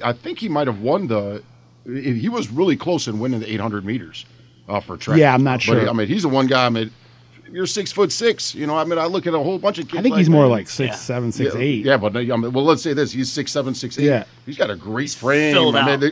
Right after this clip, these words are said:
Speaker 3: Yeah.
Speaker 1: like, I mean, you could put a coat on him and stuff like that, you know, and that sucker's come back three or four years later, and it's gonna be, like, a pristine,
Speaker 3: <laughs> Right.
Speaker 1: in pristine shape, you know?
Speaker 2: I mean,
Speaker 3: Yeah,
Speaker 2: he's
Speaker 3: yeah.
Speaker 2: just as good, and you could argue that he's better than Nate Talbot,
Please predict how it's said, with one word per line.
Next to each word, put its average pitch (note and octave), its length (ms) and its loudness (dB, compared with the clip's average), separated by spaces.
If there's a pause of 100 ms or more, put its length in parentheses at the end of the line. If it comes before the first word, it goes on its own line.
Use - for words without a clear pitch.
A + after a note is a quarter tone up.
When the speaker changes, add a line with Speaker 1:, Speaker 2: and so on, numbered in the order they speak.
(100)
Speaker 3:
Yeah. C#3+ 220 2
Speaker 1:
like, C3 140 4
I B2 60 6
mean, B2 140 0
you C#3+ 80 -2
could A#2+ 240 -4 (300)
put D#3+ 120 0
a B2 360 -2
coat G3 180 8
on B2+ 200 4
him A2+ 100 -2
and G#2+ 120 -4
stuff C3 240 -2
like A#2+ 200 -2
that, D#3+ 180 2
you G#2+ 60 -6
know, A2 100 -4
and A#2+ 100 -2
that C#3 100 -2
sucker's A2+ 340 -8 (420)
come C3+ 140 0
back C3 220 2
three C#3+ 120 0
or B2+ 60 0
four C#3+ 240 2
years C#3 200 2
later, D3+ 200 4
and G#2+ 100 0
it's A#2+ 120 -4
gonna A2+ 180 0
be, A#2 140 -4
like, A2+ 160 -4
a - 160 -10
pristine, E3 800 -4
Speaker 3:
<laughs> - 100 -16
Right. C#3 240 0
Speaker 1:
in B2+ 80 0
pristine D#3+ 440 2
shape, F3 300 2
you G2 80 -2
know? A2 80 -2
Speaker 2:
I D#3 60 2
mean, F#3+ 140 10
Speaker 3:
Yeah, C4+ 80 12
Speaker 2:
he's A3+ 260 10
Speaker 3:
yeah. C3+ 60 0
Speaker 2:
just G#3 320 10
as D#3+ 180 12
good, D3+ 460 10
and C#3 160 6
you F#3+ 80 8
could - 140 6
argue D3+ 380 8
that C3 140 6
he's A#2 180 4
better C3 360 4
than A2+ 180 4
Nate B2 220 2
Talbot, B2+ 520 -2